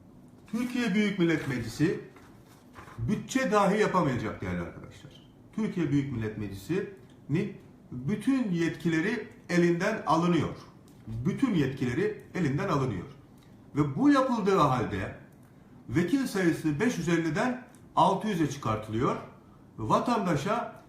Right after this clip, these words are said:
ekstra bir maliyet yaratılıyor. Yani zaten yetkisi olmayan meclisin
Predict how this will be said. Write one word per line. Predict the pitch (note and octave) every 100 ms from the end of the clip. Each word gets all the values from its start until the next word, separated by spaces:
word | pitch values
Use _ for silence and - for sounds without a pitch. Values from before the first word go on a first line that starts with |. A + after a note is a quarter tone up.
| - -
ekstra | B3+ - - - F#3 G#3
bir | A3
maliyet | F3+ D#3+ D3+ C#3+ B2+ G2+
yaratılıyor. | F#2 - E2 D#2+ E2+
Yani | A2+ D3 A2+
zaten | D3 B3 B3+ B3+ E3+ - - -
yetkisi | A2+ F3+ F3+ F#3 F3+
olmayan | E3 F#3 E3+ C#3+ A#2+ F#2+ F2+ - -
meclisin | A2+ C#3 D3 A#2+ A#2 G3 A3